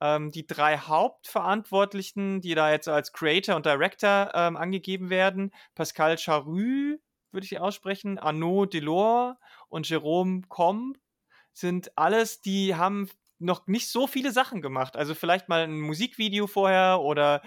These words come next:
so ein, ähm, äh, in, in einem, in einem, äh, bei einem anderen Film im Animationsdepartement, äh, mitgemacht, aber als Chefs haben die alle drei noch nicht so viel gemacht. Nur die, ähm, Production-Chefin,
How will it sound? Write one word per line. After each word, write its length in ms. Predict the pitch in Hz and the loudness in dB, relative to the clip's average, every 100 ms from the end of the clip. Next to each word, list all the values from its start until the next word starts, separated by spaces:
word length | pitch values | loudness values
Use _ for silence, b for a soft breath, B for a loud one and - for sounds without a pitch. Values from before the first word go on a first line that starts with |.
| B B | B B
so 160 | - 151 | -8 -6
ein, 280 | 147 143 - | -6 -8 -6
ähm, 440 | 143 143 139 - | -4 -4 -6 -8
äh, 220 | 95 104 | -6 -4
in, 220 | - 113 147 | -6 -8 -8
in 180 | 147 147 | -8 -8
einem, 180 | 147 | -8
in 180 | 139 147 | -10 -10
einem, 300 | 143 139 139 | -10 -10 -10
äh, 300 | 123 135 135 127 - _ | -8 -6 -8 -10 -20 _
bei 80 | 147 | -2
einem 160 | 147 | 0
anderen 520 | - 170 190 170 160 | 0 0 0 0 -4
Film 380 | 151 190 190 190 | -2 2 4 2
im 160 | - 147 | -2 -2
Animationsdepartement, 1500 | 147 156 147 - 175 196 - - 170 - 160 165 160 - - | -2 0 0 2 2 2 -2 -4 -6 0 0 2 -2 -8 -6
äh, 140 | 139 | -4
mitgemacht, 640 | 151 208 - 208 208 214 156 | -2 -2 -2 2 2 2 -2
aber 260 | 151 151 B B B | 2 2 B B B
als 200 | 143 139 | -6 -4
Chefs 380 | - 214 - - | 0 0 0 -4
haben 120 | 175 | -4
die 120 | 165 | -2
alle 160 | 143 143 | 0 0
drei 360 | 131 131 226 - _ | 2 2 2 -4 _
noch 120 | 196 | -2
nicht 160 | 202 - | -2 -2
so 80 | 240 | -8
viel 160 | 240 | -10
gemacht. 480 | 233 226 269 - - _ _ _ _ _ _ _ _ _ - | -4 0 0 -2 -20 _ _ _ _ _ _ _ _ _ -14
Nur 260 | 165 175 262 | -2 2 2
die, 380 | 208 202 196 196 | 0 0 2 2
ähm, 400 | 160 160 160 147 | 4 2 0 -6
Production-Chefin, 1080 | - 156 196 226 - 240 - 254 247 277 294 | -6 0 0 0 -8 -8 -4 -4 -2 -6 -8